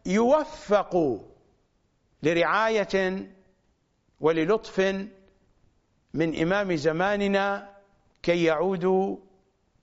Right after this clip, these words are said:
في الرجعة الصغرى، في الرجعة الكبرى، يكونون من الراجعين، من الآئبين، من المكرورين. فهذا هو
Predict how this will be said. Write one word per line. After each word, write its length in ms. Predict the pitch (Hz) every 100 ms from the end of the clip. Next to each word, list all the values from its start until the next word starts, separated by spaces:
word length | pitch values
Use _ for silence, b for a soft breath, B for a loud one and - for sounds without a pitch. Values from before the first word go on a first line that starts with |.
| _
في 120 | -
الرجعة 460 | 165 160 180 151 156 156
الصغرى، 920 | 143 135 - 190 170 180 185 185 - - - _ _ -
في 80 |
الرجعة 440 | 143 156 180 151 147
الكبرى، 800 | 147 147 131 180 180 180 185 185 B B 196
يكونون 580 | 220 254 254 285 277 262 254 240 B B
من 200 | 185 247
الراجعين، 840 | 254 220 220 208 170 185 185 190 185 180 185 190 - _ _ _ _ b -
من 220 | 180 233
الآئبين، 1160 | 233 220 214 202 202 170 202 196 190 190 190 196 B B
من 220 | 160 233
المكرورين. 840 | 240 214 180 - 143 123 101 87 - _ _ _ _ _ _ _ _ _ _ _ _ _ _ _ _ _ _ _ _ _ _ _ _ _ _ _
فهذا 460 | 185 220 311 302
هو 360 | 247 247 262 269